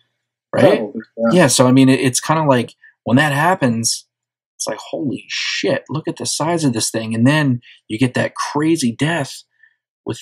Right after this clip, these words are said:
Speaker 1: with Quentin. I, I always remember, of course, like I said, seeing it on T V,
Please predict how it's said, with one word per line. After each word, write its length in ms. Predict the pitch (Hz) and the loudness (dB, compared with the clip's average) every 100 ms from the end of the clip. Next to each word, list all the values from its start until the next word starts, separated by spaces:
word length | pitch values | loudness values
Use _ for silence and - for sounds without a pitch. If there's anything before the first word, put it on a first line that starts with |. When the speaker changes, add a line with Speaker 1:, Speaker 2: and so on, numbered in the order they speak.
| 123 | -8
Speaker 1:
with 180 | 123 - | -8 -6
Quentin. 400 | 165 151 127 120 | -4 0 0 2
I, 140 | 131 127 | 0 0
I 140 | 143 170 | 2 2
always 220 | 143 120 | 2 2
remember, 320 | 120 117 113 | 2 2 0
of 80 | - | -4
course, 320 | - 123 - | -4 -2 -4
like 200 | 117 107 | -8 -10
I 20 | |
said, 240 | 107 120 120 | -6 -6 -4
seeing 200 | 135 123 | -2 -2
it 60 | 110 | -2
on 140 | 104 | -6
T 180 | - 107 | -12 -2
V, 320 | 135 165 123 | 2 2 0